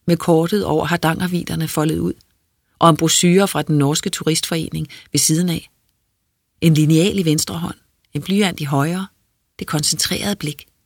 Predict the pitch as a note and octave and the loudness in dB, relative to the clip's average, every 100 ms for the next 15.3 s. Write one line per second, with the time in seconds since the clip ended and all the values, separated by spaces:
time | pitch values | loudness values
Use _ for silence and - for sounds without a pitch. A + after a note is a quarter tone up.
0 | _ _ _ _ _ _ _ _ _ - | _ _ _ _ _ _ _ _ _ 0
1 | F#3 - A#3 F3 G3 A#3 A#3+ A#3+ _ _ | 0 2 2 2 0 -2 -6 -6 _ _
2 | _ _ _ _ _ _ _ _ _ _ | _ _ _ _ _ _ _ _ _ _
3 | _ _ _ _ C3+ C#3 C3+ D#3 C#3+ - | _ _ _ _ -4 -2 0 2 0 0
4 | - D3 D#3 C3 D3 E3 _ _ _ _ | -2 -2 -4 -4 -6 -10 _ _ _ _
5 | _ _ - E3+ E3+ - E3 E3+ G#3+ - | _ _ 0 2 2 2 2 2 -2 -2
6 | E3 D3+ - D#3+ G3 G3 E3 C#3 - - | -2 0 2 2 2 2 0 -2 -4 -6
7 | - _ _ _ - F3+ C#4+ C#4 C4 D3+ | -8 _ _ _ -4 0 0 2 4 4
8 | C3 C#3+ C#3 F3 G3 _ _ _ _ _ | 2 0 0 -4 -8 _ _ _ _ _
9 | _ _ - D3 - E3+ D#4 - - _ | _ _ -2 -2 2 2 2 0 -12 _
10 | _ - - C#3 C3+ B2 _ _ _ _ | _ -16 -6 -6 -6 -14 _ _ _ _
11 | _ _ _ _ _ _ _ _ _ - | _ _ _ _ _ _ _ _ _ 0
12 | D#3 E3 D#3+ D#3 F#3 F#3+ A#3 - - D3 | 4 6 6 4 2 2 2 0 0 0
13 | D#3 E3+ D#3 C#3 C3 D3+ - G3 E3 C#3 | 0 2 4 2 2 -4 0 -2 2 0
14 | - D#3 D3+ C3+ C3+ C3+ - D3 - F3 | 0 -2 -2 -2 -4 -4 -2 -4 -2 -4
15 | A2+ - - | -4 -6 -8